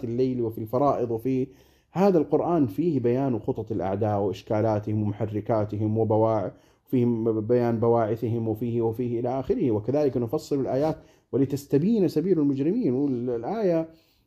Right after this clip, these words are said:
عجيبة في سورة النساء، آه، الله سبحانه وتعالى يقول، آه، "وإذا كنت فيهم فأقمت لهم الصلاة فلتقم، فلتقم طائفة منهم معك وليأخذوا أسلحتهم". شوف التوجيه من الله من فوق سبع سماوات يتحدث عن،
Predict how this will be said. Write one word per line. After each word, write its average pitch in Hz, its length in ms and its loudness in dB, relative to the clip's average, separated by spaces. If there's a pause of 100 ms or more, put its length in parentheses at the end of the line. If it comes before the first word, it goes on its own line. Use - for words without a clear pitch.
(120)
عجيبة 147 400 2
في 135 120 -2
سورة 175 280 2
النساء، 151 520 0
آه، 113 520 -2
الله 127 160 -4
سبحانه 143 200 -10
وتعالى 143 180 2
يقول، 135 340 2
آه، 123 240 2 (420)
"وإذا 131 240 6
كنت 131 260 -2
فيهم 135 240 0
فأقمت 127 420 -2
لهم 127 180 0
الصلاة 127 320 -2
فلتقم، 117 680 -4 (120)
فلتقم 131 480 -2
طائفة 131 480 0
منهم 131 280 0
معك 147 260 -2 (320)
وليأخذوا 120 720 0
أسلحتهم". 131 600 -6
شوف 147 160 -6
التوجيه 127 400 0
من 131 180 2
الله 131 360 2
من 107 160 -4
فوق 147 220 -6
سبع 131 240 -4
سماوات 165 400 -2 (380)
يتحدث 147 580 -2
عن، 165 440 0